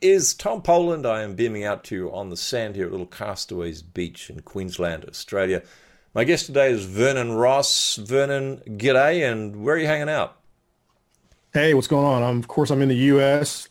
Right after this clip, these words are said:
Speaker 2: Like you said, everybody's in the U S, right? <laughs> Except for you. <laughs> No, I'm in the U S, actually in Saint Louis, Missouri.
Speaker 1: Saint
Speaker 2: Uh,
Speaker 1: Louis,
Speaker 2: right in the
Speaker 1: Missouri.
Speaker 2: middle of the,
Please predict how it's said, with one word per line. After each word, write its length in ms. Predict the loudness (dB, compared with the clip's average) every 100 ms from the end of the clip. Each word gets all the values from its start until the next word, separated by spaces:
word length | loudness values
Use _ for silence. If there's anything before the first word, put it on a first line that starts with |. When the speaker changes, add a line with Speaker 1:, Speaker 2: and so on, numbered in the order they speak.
| -8
Speaker 2:
Like 120 | -6
you 40 |
said, 180 | -4 -2
everybody's 500 | 2 4 2 0 -2
in 80 | -2
the 80 | 0
U 160 | 2 2
S, 180 | 2
right? 280 | -2 -2 -2 -4 -10 -8
<laughs> 360 | -4 2 2 2
Except 360 | 2 4 2
for 200 | 4 4
you. 340 | 6 8 6 2
<laughs> 60 | -6 -4 -2 0 0 0 0 4
No, 220 | 4 6
I'm 160 | 6
in 100 | 6
the 60 | 8
U 160 | 8 6
S, 240 | 6 2 -2 -2 0 0
actually 320 | 0 4 4
in 80 | 4
Saint 260 | 4 6
Louis, 260 | 8 8 8
Missouri. 480 | 6 6 4 2 -2 -4
Speaker 1:
Saint 220 | 0 4
Speaker 2:
Uh, 40 |
Speaker 1:
Louis, 160 | 4 4
Speaker 2:
right 120 | 4
in 80 | 6
the 80 | 6
Speaker 1:
Missouri. 200 | 4 4
Speaker 2:
middle 280 | 4 4 2
of 160 | 0
the, 80 | -2